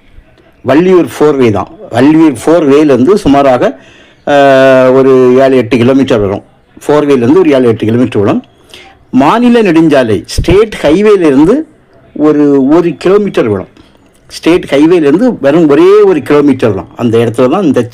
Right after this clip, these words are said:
செம்மண் நிறைந்த ஏழை முக்கால் ஏக்கர் கொண்ட இந்த நல்ல ஒரு தோட்டம், தோப்பு உள்ள இருக்குங்க. ஒரு ஏக்கருக்கு பத்தொன்பது லட்சம் ரூபா கேட்காங்க, ஒரு சென்டோட விலை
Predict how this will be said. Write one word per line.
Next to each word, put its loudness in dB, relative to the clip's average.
செம்மண் -2
நிறைந்த 0
ஏழை 0
முக்கால் -2
ஏக்கர் -2
கொண்ட -2
இந்த 2
நல்ல 0
ஒரு -2
தோட்டம், -2
தோப்பு -4
உள்ள -4
இருக்குங்க. -4
ஒரு 0
ஏக்கருக்கு -2
பத்தொன்பது 0
லட்சம் -2
ரூபா 0
கேட்காங்க, 0
ஒரு -4
சென்டோட 0
விலை -2